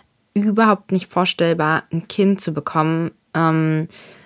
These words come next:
ich habe ja schon mal in einem Podcast auch erzählt, dass es für mich so eine Phase war, wo ich ja so sehr jugendlich war. Also ich habe mich so gefühlt, als ob ich überhaupt nicht in der Lage wäre, <laughs> mich um ein Kind zu kümmern,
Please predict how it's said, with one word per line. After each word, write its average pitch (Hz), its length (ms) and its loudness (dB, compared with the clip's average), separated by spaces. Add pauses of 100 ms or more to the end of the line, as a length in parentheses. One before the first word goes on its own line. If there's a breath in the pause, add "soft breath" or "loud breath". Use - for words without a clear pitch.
(300 loud breath)
ich 180 160 -2
habe 196 140 0
ja 185 80 2
schon 196 180 0
mal 180 120 2
in 139 60 -2
einem 156 100 -2
Podcast - 460 -6
auch - 140 -6
erzählt, 208 440 -2
dass 180 180 -2
es - 180 -10
für 170 120 -4
mich 160 180 -2
so 143 80 -4
eine 151 80 -4
Phase 180 400 0
war, 165 220 -2
wo 156 80 0
ich 151 140 -6
ja 147 140 -2
so 143 120 -6
sehr 160 200 -4
jugendlich 202 560 -2
war. 196 160 0
Also 160 160 -2
ich 151 100 -8
habe 175 140 -8
mich 156 120 -6
so 147 100 -6
gefühlt, 156 300 -8
als 147 140 -6
ob - 80 -6
ich - 100 -18
überhaupt 143 220 -4
nicht 160 160 -6
in 165 60 -6
der 151 80 -4
Lage 147 340 -2
wäre, 170 160 -2
<laughs> - 40 -20
mich - 180 -6
um 190 140 4
ein 175 60 0
Kind 190 220 0
zu 170 100 -4
kümmern, 170 280 -4